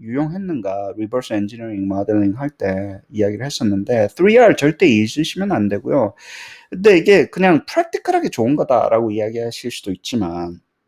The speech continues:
전체 시스템을 서스테이너블하게 만들어주는 거잖아요. 네, 그래서 서스테이너빌리티의 앵글을 가지고 이걸 이야기를 하시는 거예요. 이렇게 해야지 소셜리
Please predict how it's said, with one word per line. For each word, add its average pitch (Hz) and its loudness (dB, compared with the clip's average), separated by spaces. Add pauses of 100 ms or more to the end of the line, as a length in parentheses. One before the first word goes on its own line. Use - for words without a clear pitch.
(600)
전체 180 -4
시스템을 156 0
서스테이너블하게 196 2
만들어주는 98 -4
거잖아요. - -18 (800)
네, 101 -18 (240)
그래서 101 -4 (320)
서스테이너빌리티의 156 2
앵글을 139 0
가지고 113 -2
이걸 101 -4
이야기를 98 -4
하시는 113 -8
거예요. 95 -12
이렇게 135 -4
해야지 143 0
소셜리 156 2